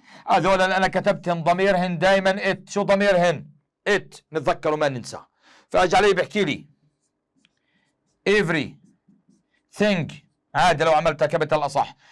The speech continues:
Everything is lost.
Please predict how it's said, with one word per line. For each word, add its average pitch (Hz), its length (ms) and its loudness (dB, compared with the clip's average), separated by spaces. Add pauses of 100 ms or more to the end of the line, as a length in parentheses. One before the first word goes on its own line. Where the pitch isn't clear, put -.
(220)
Everything 180 680 -2
is 196 440 -4 (580)
lost. - 680 -4